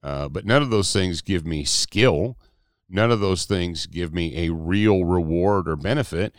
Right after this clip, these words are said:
other than I have it and I can show off to people. Instagram stars, how many people do you know? Maybe you're one of these people. You know, I'm not, you know, I'm not gonna, gonna cast aspersions, but, you know, you ha-,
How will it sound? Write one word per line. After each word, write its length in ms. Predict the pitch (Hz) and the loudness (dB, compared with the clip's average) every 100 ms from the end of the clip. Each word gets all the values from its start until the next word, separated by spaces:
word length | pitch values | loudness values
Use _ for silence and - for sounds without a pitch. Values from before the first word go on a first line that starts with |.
| - - | -20 -4
other 220 | 98 104 | 0 0
than 220 | 90 87 | 0 -2
I 140 | 85 76 | -2 -4
have 340 | - 107 104 | -4 -4 -2
it 180 | 87 90 | -2 -4
and 160 | - 73 | -8 -14
I 120 | 71 | -12
can 240 | - 71 | -12 -10
show 360 | 67 - 90 87 | -6 -4 -2 0
off 240 | 92 127 - | 0 0 -4
to 80 | |
people. 420 | - 64 - 107 - _ _ _ _ _ _ _ _ _ _ _ _ _ _ | -10 -12 -10 -12 -12 _ _ _ _ _ _ _ _ _ _ _ _ _ _
Instagram 580 | 143 180 - 160 165 139 | 4 4 4 4 6 6
stars, 460 | - 139 120 95 87 | 6 6 6 6 2
how 220 | 110 170 | 4 6
many 320 | 208 202 190 | 6 6 4
people 400 | 156 170 151 156 | 2 -2 2 2
do 160 | 113 143 | 6 4
you 280 | 151 147 | 4 4
know? 300 | 143 131 104 | 6 6 6
Maybe 300 | 92 92 120 | 4 2 0
you're 160 | 196 226 | 2 6
one 160 | 220 214 | 6 6
of 60 | |
these 180 | 196 180 | 6 6
people. 420 | 147 131 131 160 123 | 4 2 0 -4 -6
You 220 | - 104 | -2 -2
know, 80 | 107 | -2
I'm 200 | 78 92 | -2 -4
not, 140 | - - - | -6 -12 -12
you 120 | 90 | -8
know, 80 | 80 | -4
I'm 80 | 87 | -2
not 180 | 104 | 0
gonna, 200 | - 139 - - - | 2 0 0 -12 -10
gonna 180 | - 117 | -4 -4
cast 380 | - 117 113 - | 0 2 2 0
aspersions, 640 | 113 - 117 113 92 98 | -4 0 2 2 0 -2
but, 240 | 95 107 - _ _ _ _ | 0 0 0 _ _ _ _
you 100 | 85 | -4
know, 60 | 87 | 0
you 180 | 95 | 2
ha-, 140 | 90 | 0